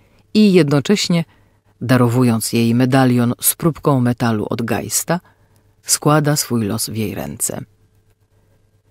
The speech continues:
Panna Łęcka przyjmuje go, o czym informuje – sceptyczną wobec ich związku Kazię Wąsowską.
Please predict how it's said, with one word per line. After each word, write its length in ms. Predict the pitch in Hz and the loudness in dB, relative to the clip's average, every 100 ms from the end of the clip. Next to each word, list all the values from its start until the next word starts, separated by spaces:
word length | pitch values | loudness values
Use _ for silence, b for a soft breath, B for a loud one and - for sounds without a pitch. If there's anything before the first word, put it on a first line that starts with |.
| _ | _
Panna 360 | - 165 165 180 | 0 4 4 4
Łęcka 420 | 143 120 - 139 | 4 2 0 -4
przyjmuje 540 | - - 180 180 110 82 | -2 2 4 4 2 -4
go, 280 | 117 196 - | -4 -4 -2
o 100 | 208 | -2
czym 200 | - 220 | 2 2
informuje – 760 | - 220 - 202 135 120 123 131 _ _ _ | 4 2 4 2 4 2 2 0 _ _ _
sceptyczną 840 | - - 185 - - - 131 120 117 | -10 -2 -2 2 0 0 -2 0 0
wobec 300 | 120 120 - | 0 -2 -2
ich 120 | 127 | -4
związku 580 | 120 120 113 - - 139 _ _ | 0 0 -2 -6 -6 -8 _ _
Kazię 380 | - 120 113 113 | -4 -4 -2 -4
Wąsowską. 680 | 110 113 - - - - - | -6 -8 -8 -6 -6 -6 -8